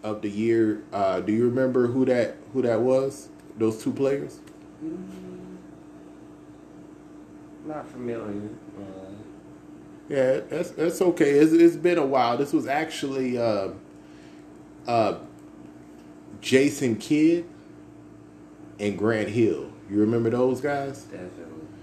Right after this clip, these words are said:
Speaker 1: Yeah, those were the last, uh, two co-rookie of the year, uh, players. This was back in, uh, ninety-five. So, a little bit ahead of your time,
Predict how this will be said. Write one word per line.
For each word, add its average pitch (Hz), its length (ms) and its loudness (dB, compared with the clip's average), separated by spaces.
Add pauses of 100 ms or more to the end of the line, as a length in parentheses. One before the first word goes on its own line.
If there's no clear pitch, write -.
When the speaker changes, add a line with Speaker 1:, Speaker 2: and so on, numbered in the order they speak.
(240)
Speaker 1:
Yeah, 107 300 4
those 123 320 4
were 127 100 4
the 107 140 2
last, 110 640 0
uh, 95 260 -6
two 131 560 2
co-rookie 117 840 2
of 104 160 0
the 95 80 -4
year, 95 500 -2 (520)
uh, 92 280 -2
players. 90 640 0
This 101 180 -8
was 90 200 -6
back 98 400 -4
in, 95 180 -4
uh, 87 460 -4
ninety-five. 95 1040 -6 (1040)
So, 85 480 -6 (880)
a - 20 -8
little 127 200 6
bit 127 220 6
ahead 117 320 2
of 113 60 6
your 110 200 4
time, 117 600 0